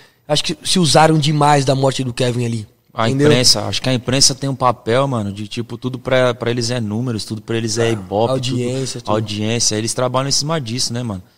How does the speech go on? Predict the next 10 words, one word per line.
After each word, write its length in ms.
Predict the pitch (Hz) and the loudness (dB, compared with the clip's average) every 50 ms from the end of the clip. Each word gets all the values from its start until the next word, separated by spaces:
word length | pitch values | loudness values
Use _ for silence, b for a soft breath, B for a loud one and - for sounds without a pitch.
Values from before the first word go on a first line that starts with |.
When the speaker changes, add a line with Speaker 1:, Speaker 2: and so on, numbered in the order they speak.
| b b b b b b b b | b b b b b b b b
Speaker 2:
Então 220 | 110 98 - 113 120 | -20 -10 -4 -2 -2
é 60 | 135 | 0
zoado, 500 | 135 131 175 175 123 110 117 131 127 123 | -2 -2 0 2 4 4 4 2 0 -4
mano, 200 | 107 98 92 95 | -6 -6 -6 -10
tipo, 500 | - - 135 - - - 120 120 117 107 101 95 _ _ _ _ | -10 -10 -10 -10 -10 -12 -16 -18 -18 -20 -20 -20 _ _ _ _
ficar 540 | _ _ - 104 101 101 98 95 92 90 90 b b b b | _ _ -6 -4 -2 -2 -2 -2 -4 -6 -10 b b b b
em 60 | - 104 | -20 -10
discussão, 640 | 101 - - - 117 104 - - - 101 104 101 | -8 -8 -8 -6 -6 -2 -2 -2 0 -2 -4 -4
tá 100 | - 98 | -6 -10
ligado? 380 | 92 92 92 98 104 113 117 | -12 -8 -6 -6 -6 -6 -8